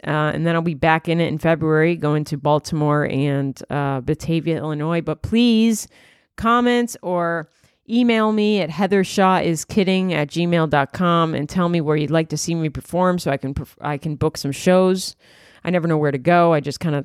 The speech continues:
throw a dart at a map and hope it doesn't end up in, you know, Alabama. Join my Patreon if you'd like. Uh, the Patreon is patreon dot com slash Heather Shaw Comedy. Every week you will get a bonus episode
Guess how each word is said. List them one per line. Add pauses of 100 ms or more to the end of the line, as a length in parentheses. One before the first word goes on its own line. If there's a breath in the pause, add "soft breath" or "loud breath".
(160)
throw
a
dart
at
a
map
and
hope
it
doesn't
end
up
in,
you
know, (160)
Alabama. (1700 soft breath)
Join
my
Patreon
if
you'd
like.
Uh,
the
Patreon
is
patreon
dot
com
slash
Heather
Shaw
Comedy. (380 soft breath)
Every
week
you
will
get
a
bonus
episode